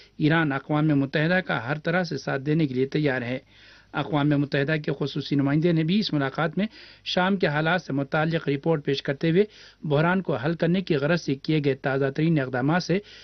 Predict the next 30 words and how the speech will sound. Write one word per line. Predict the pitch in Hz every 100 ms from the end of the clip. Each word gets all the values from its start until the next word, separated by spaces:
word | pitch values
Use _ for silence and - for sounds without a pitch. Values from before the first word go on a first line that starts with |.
| -
صدر | - - 165
کو | 139 143
آگاہ | 127 147 180
کیا | - 185
اور | 202
ایران | 147 147 160
سے | 147
درخواست | 127 127 165 202 -
کی | 196 214 - - -
کہ |
وہ | 151
شام | 139 160 170
میں | 170
امن | 147 147 151
و |
استحکام | 135 - 135 160 165
کی | 151
برقراری | 127 139 - 151 165
کے | 170 135
سلسلے | - 139 170
میں | 139
مدد | 131 147 151
دے۔ | 123 131 - _ - - -
شام | - - 151 151
کے | 147
امور | 147 165
میں | 185
اقوام | 185 - 143
متحدہ | 147 139 131 135 156
کے | 147